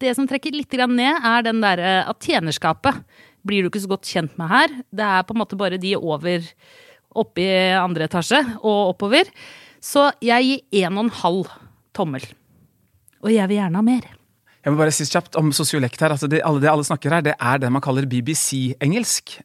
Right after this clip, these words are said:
Speaker 2: Det er et konstruert, eh, språk. Altså, det er ingen i England som snakker sånn som de gjør. Det er noe B B C fant opp, eh, for liksom, hvor de dro inn dialektord og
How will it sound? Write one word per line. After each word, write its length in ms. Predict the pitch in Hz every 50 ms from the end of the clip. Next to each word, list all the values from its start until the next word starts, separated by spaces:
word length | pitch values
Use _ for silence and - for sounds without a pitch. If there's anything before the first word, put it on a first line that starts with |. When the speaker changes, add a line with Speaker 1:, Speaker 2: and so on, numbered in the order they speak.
| _ -
Speaker 2:
Det 80 | 143
er 220 | 160 - 143 143 151
et 80 | - -
konstruert, 840 | 160 151 - - - 160 160 147 123 123 151 175 - _ _ - -
eh, 300 | - 151 147 143 143 143 139
språk. 380 | - - - 233 - - - -
Altså, 160 | - 131 -
det 60 | 196
er 80 | - -
ingen 180 | 143 139 160
i 0 |
England 300 | 170 131 120 131 160 156
som 80 | 185 -
snakker 400 | - 190 - _ - - 156 175 160 -
sånn 160 | - - 143
som 160 | 127 - 151
de 80 | 147 160
gjør. 140 | 185 214 196
Det 80 | 180
er 20 | 165
noe 160 | 151 151 147
B 140 | 139 143 135
B 80 | 151 -
C 160 | - 135 135 160 - _ - - _
fant 480 | - - - 165 165 123 104 _ - 196
opp, 240 | 196 - _ - - -
eh, 640 | 156 147 - 156 147 147 143 143 143 147 143 139 139 135
for 180 | - 156 147 143
liksom, 160 | 143 131 151
hvor 160 | 147 143 156
de 60 | 151 151
dro 160 | 151 127 117
inn 160 | 123 131 127 - - - _ -
dialektord 960 | 147 143 135 127 120 - - _ - - 131 131 127 127 120 131 135 139 135
og 80 | 135 123